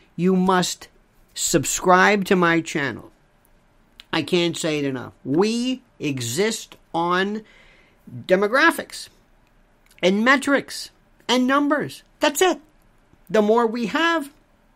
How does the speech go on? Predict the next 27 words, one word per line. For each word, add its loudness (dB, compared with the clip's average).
the -18
more 2
the 2
message -4
goes -16
out. -20
Number 4
two, 6
you 6
have 4
to 2
like 4
this. -12
Again, 0
more -6
metrics, -6
more, -6
more 2
algorithm 8
favorability 0
and -2
weightings -2
and -10
that -14
sort -18
of -20
thing. -20